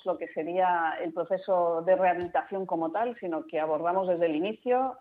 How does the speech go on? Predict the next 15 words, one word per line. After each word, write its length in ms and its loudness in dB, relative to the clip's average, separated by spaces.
eh, 260 0
hacemos 420 -2
el 200 -2
diagnóstico 580 2
de 80 4
la 140 0
patología 420 -4
que 80 -2
pueda 220 2
tener, 440 2
ofrecemos 440 0
el 60 0
mejor 240 -4
tratamiento 500 0
médico 520 2